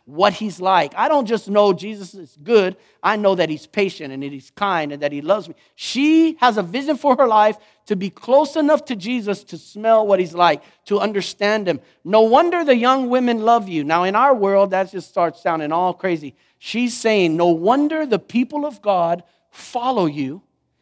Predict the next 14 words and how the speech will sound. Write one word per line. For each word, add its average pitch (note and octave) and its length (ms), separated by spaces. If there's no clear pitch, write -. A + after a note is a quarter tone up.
and F3+ 180
I've G#3 140
seen E4 420
them G#3 160
follow C4+ 400
you. E3+ 340
You're D4 240
so D#4+ 280
wonderful. C4 680
Why C#4 220
wouldn't B3+ 420
they F#3 120
follow F3 320
you? D#3 260